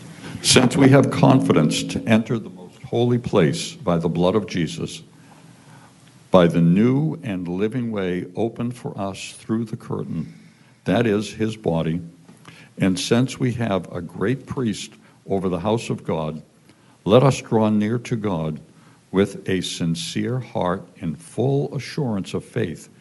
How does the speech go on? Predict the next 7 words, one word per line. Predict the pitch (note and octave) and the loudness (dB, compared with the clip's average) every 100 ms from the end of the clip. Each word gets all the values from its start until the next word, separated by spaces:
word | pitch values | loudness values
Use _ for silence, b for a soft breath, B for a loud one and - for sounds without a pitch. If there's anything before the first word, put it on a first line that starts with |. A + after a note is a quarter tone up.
| b b b b | b b b b
having | - B2 B2+ B2 | 2 4 6 4
our | A2+ | 4
hearts | A2 B2+ A#2+ - | 2 0 0 -2
sprinkled | - - C#3+ D3+ - D#2 - - b b b - | -8 2 4 4 0 -6 -8 -20 b b b -6
to | - | -4
cleanse | - A#2+ A#2+ B2+ | 4 6 8 6
us | B2 C3 | 4 2